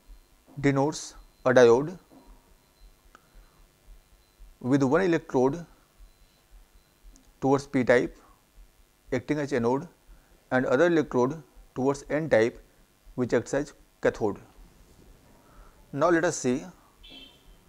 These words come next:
how we connect a P N junction in a circuit. Depending on how it is connected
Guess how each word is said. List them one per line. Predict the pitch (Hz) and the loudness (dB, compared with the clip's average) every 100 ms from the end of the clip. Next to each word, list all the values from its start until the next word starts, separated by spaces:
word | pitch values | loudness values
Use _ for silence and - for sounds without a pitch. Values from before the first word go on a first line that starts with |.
| _ _ - - _ _ | _ _ -20 -20 _ _
how | - 160 | 0 0
we | 196 | 2
connect | 196 143 147 139 | 0 0 0 -2
a | - | -4
P | 120 135 | -2 0
N | 120 | 0
junction | 113 104 123 - - _ _ _ _ - _ _ _ - - - | -2 -4 -8 -10 -18 _ _ _ _ -20 _ _ _ -20 -18 -8
in | 135 | -6
a | 143 | -4
circuit. | 170 - 107 - - - _ _ _ _ - - _ _ _ _ - _ _ _ - - - - _ - | -4 -6 -10 -16 -20 -20 _ _ _ _ -20 -20 _ _ _ _ -20 _ _ _ -20 -20 -20 -20 _ -8
Depending | 117 139 156 160 196 214 214 _ - - - - - _ - | -2 0 0 0 -2 -4 -12 _ -20 -20 -20 -20 -20 _ 0
on | 143 | 0
how | 143 147 175 | 2 2 2
it | 170 | 0
is | 160 | 0
connected | 135 120 - 117 123 | 2 2 0 -2 -2